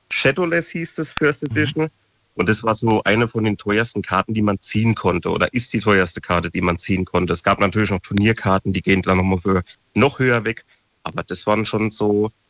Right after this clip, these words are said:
Speaker 1: Kracher, wenn man die heute in einem perfekten Zustand hat,
Speaker 2: Mhm.
Speaker 1: dann hat man Glück gehabt. <laughs>
Speaker 2: Aber wenn du mal überlegst, es ist eigentlich nur bedrucktes Papier.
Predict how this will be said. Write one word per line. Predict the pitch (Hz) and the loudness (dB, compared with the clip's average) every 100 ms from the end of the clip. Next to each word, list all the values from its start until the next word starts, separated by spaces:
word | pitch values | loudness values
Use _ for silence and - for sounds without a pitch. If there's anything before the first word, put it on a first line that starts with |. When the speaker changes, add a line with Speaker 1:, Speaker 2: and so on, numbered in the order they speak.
| _ _ _ | _ _ _
Speaker 1:
Kracher, | - 95 107 131 | 0 0 2 0
wenn | 123 | 0
man | 113 104 | -2 -2
die | 101 | -2
heute | 95 101 - | 0 0 -2
in | 110 | -4
einem | 104 | -4
perfekten | - 95 - 110 - 95 | -4 -4 -4 -8 -8 -6
Zustand | 101 - 117 120 | -4 -2 -2 0
hat, | 127 | 0
Speaker 2:
Mhm. | 101 | 0
Speaker 1:
dann | 90 | 0
hat | 95 - | -2 -4
man | 110 | -4
Glück | - - | -2 -6
gehabt. | - 90 - - | -4 -6 -6 0
<laughs> | 131 120 | 2 2
Speaker 2:
Aber | 95 104 | 2 2
wenn | 107 | 4
du | |
mal | 117 92 | 4 2
überlegst, | 95 87 92 123 - - | 0 2 2 0 -2 -6
es | - | -4
ist | 123 - - | -4 -4 0
eigentlich | 117 123 120 113 | 2 2 2 4
nur | 120 | 4
bedrucktes | 113 110 110 - 107 | 4 4 2 2 -2
Papier. | - 104 - 82 80 | 0 -4 -2 -4 -6